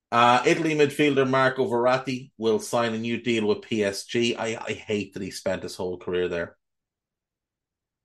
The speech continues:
But at this point, he might as well stay. Aston Villa will be offered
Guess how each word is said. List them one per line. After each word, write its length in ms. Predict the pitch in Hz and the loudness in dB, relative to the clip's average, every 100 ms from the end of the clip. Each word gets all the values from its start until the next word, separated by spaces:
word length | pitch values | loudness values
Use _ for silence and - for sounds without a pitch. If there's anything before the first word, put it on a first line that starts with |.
| _ _ _ | _ _ _
But 100 | 110 | -2
at 80 | 104 | 4
this 200 | 135 131 | 4 4
point, 300 | - 110 101 | 0 0 0
he 80 | |
might 220 | 101 104 98 | -2 -2 -2
as 140 | 92 | -2
well 180 | 101 95 | -2 -2
stay. 480 | - 104 98 90 _ _ _ - _ _ _ _ _ _ _ _ _ - | -2 -2 -2 -4 _ _ _ -20 _ _ _ _ _ _ _ _ _ 6
Aston 460 | 214 247 - 214 | 6 6 2 2
Villa 420 | 170 160 113 117 - | 6 8 8 6 6
will 220 | 135 135 | 6 8
be 180 | 139 147 | 8 8
offered 500 | 147 147 139 120 | 8 6 2 0